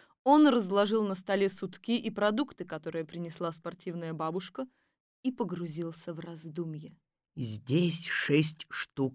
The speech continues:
Speaker 2: котлет и одна вилка. Значит, похитителей шестеро. Вилка для главаря».
Speaker 1: Погружённый в размышления,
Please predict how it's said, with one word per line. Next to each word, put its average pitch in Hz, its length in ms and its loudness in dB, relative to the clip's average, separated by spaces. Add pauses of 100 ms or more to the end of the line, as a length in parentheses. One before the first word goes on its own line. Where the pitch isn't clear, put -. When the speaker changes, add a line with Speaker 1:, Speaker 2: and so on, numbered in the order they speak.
(160)
Speaker 2:
котлет - 640 -2 (340)
и 123 100 -2
одна 113 320 2
вилка. 117 440 -4 (480)
Значит, 120 800 0 (380)
похитителей 170 680 4
шестеро. 135 560 2 (640)
Вилка 135 560 0
для 139 300 -2
главаря». 139 680 -4 (240)
Speaker 1:
Погружённый 190 680 -2
в 185 40 -2
размышления, 190 920 -2